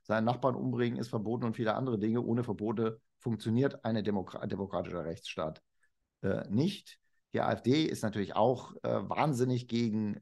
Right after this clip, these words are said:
äh, Verbote, äh,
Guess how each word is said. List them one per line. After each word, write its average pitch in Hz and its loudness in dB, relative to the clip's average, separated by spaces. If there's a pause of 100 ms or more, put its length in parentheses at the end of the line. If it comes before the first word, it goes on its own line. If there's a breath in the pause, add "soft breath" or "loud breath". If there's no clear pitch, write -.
äh, - -2
Verbote, 135 2 (640 soft breath)
äh, 104 4